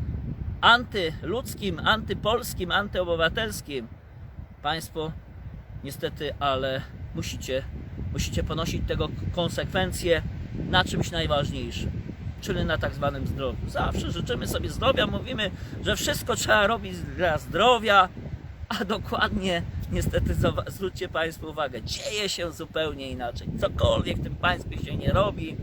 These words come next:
jest przeciwko państwa zdrowiu. W związku z tym wspierajmy rolników, wspierajmy ich, to, co my jako Konfederacja Rolniczo-Konsumencka robimy, czyli przywracajmy normalne rolnictwo,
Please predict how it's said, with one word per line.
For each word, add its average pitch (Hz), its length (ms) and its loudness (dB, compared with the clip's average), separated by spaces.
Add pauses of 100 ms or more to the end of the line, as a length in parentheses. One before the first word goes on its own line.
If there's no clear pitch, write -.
(360)
jest 143 220 -6
przeciwko 147 680 -4 (360)
państwa 120 540 0
zdrowiu. 151 460 0
W - 60 -10
związku 180 400 -4
z - 60 -8
tym 170 280 0 (280)
wspierajmy 196 600 4
rolników, 175 640 -4 (240)
wspierajmy 196 580 2
ich, 196 80 -10 (100)
to, 214 180 0
co 196 200 -4
my 190 220 -4
jako 160 240 -4
Konfederacja 170 760 2
Rolniczo-Konsumencka 175 1080 -4
robimy, 151 500 -4 (400)
czyli 165 220 -2
przywracajmy 165 800 2
normalne 190 840 4
rolnictwo, 156 680 -4